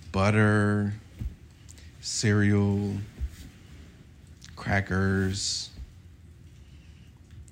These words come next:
shrimp, salt, pepper, all in the refrigerator. Person saw everything they needed in the refrigerator.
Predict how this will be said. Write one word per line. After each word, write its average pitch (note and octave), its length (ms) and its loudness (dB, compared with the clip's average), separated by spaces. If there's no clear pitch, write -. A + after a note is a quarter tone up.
shrimp, A2 680 2
salt, A2+ 420 0
pepper, A#2 500 2
all D#3+ 240 4
in G3 120 6
the F#3 60 4
refrigerator. C3 680 2
Person E3 300 -2
saw D#3 440 0
everything D3 400 2
they D#3 120 4
needed D3+ 260 4
in C#3 60 2
the C#3 100 2
refrigerator. C#3 420 -4